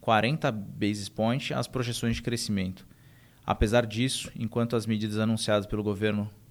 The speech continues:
seguirem reduzindo as expectativas de inflação de dois mil e vinte e dois e piorando as de dois mil e vinte e três,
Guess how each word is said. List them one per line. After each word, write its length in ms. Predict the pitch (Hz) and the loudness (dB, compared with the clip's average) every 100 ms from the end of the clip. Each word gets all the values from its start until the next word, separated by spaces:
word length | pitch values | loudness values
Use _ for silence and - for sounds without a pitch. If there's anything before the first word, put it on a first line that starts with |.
| - - - | -20 -20 -16
seguirem 840 | - - - 104 104 113 104 101 98 | -8 -6 -4 -4 -2 0 2 0 0
reduzindo 480 | 113 110 104 127 | -2 -2 -2 0
as 80 | 131 | 0
expectativas 560 | 110 - 104 110 113 107 | -2 -6 -4 -4 -4 -4
de 40 | |
inflação 360 | 110 113 104 110 | 0 0 0 -2
de 60 | 104 | -2
dois 100 | 104 | -2
mil 80 | |
e 40 | 104 | -4
vinte 180 | 104 98 | -4 -2
e 20 | |
dois 220 | 110 104 | -2 -2
e 20 | |
piorando 480 | 104 120 110 127 143 | -2 2 4 4 2
as 180 | 113 101 | 0 -2
de 80 | 101 | -4
dois 160 | 104 | -2
mil 120 | 104 | 0
e 20 | 107 | -2
vinte 120 | 104 | -2
e 40 | |
três, 460 | - 123 139 - | 0 2 2 -2